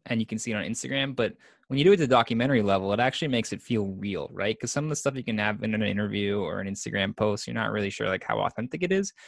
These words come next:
Um, but what you've, even just in the episode one that come out, you can really kinda, you know, that, that behind the scenes view of it, um, is, is just a, I don't know, it's a new, new way of,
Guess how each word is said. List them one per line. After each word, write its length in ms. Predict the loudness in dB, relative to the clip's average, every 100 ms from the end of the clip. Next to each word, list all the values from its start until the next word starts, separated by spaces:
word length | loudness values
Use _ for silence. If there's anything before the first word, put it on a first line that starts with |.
| -20 _
Um, 320 | 0 0 2
but 180 | 2 2 0
what 240 | -2 0 0
you've, 300 | 0 -2 0
even 260 | 0 2
just 160 | 2 2
in 120 | 2
the 100 | 2
episode 340 | 0 0 -4 -4
one 200 | -6 -4
that 180 | -6
come 140 | -2 0
out, 180 | 0 -2
you 100 | -2
can 140 | 0
really 300 | 4 6 6
kinda, 340 | 4 -2 -2 -6 -12 _
you 60 | -8
know, 80 | -2
that, 200 | -2 -2
that 200 | -4 -2
behind 280 | 0 0 0
the 60 | -2
scenes 400 | -4 -4 -6 -6
view 200 | -6 -4
of 80 | -4
it, 160 | -6 _ -20 -20 _
um, 380 | -4 -2 -2 -8 -14 _ -8
is, 320 | -8 -8 -12 _
is 100 | -6
just 220 | -4 2
a, 340 | 6 6 4 0 -4
I 40 | 4
don't 60 |
know, 80 | 6
it's 120 | 6
a 40 | 6
new, 500 | 6 6 6 2 -2 _ -4
new 280 | 2 4
way 360 | 4 6 6 6
of, 180 | 4